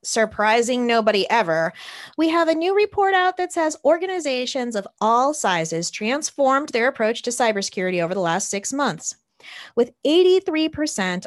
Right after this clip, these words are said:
of large-scale enterprises admitting to this shift. Overall, thirty-four percent of I T leaders said their budgets increased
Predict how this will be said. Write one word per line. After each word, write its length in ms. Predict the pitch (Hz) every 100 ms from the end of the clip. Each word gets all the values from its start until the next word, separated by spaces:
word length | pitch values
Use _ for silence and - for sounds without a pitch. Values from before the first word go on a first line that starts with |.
| -
of 100 | 180
large-scale 880 | 180 196 247 302 - 226 202 196
enterprises 800 | 202 208 208 - 165 156 156 165 165 208
admitting 420 | 214 247 196 175
to 80 | 180
this 140 | 170
shift. 560 | - 170 - - - - _ _ _ _ _ -
Overall, 480 | 208 208 220 247 294
thirty-four 840 | 294 349 381 381 370 - 359 392
percent 580 | 392 269 262 170 160 175
of 120 | 214 208
I 220 | 202 240
T 200 | - 320
leaders 380 | 311 294 196 -
said 220 | - 247
their 140 | 247 240
budgets 440 | 277 349 233 233 -
increased 480 | 254 294 202 190